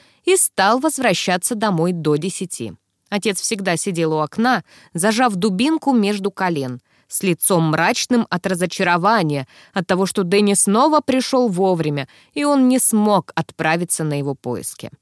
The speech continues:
Однажды Дэнни не вернулся к десяти. И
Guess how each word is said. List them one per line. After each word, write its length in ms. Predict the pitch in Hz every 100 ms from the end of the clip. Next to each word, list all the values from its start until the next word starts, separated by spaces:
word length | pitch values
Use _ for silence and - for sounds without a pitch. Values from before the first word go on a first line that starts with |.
| _ _ - - - -
Однажды 580 | 302 254 277 349 339 339
Дэнни 380 | 214 262 262 269
не 280 | 214 220
вернулся 640 | 262 294 233 180 202 - 226
к 80 | 190
десяти. 580 | 170 - 190 - 139 131 _ _ -
И 140 | 214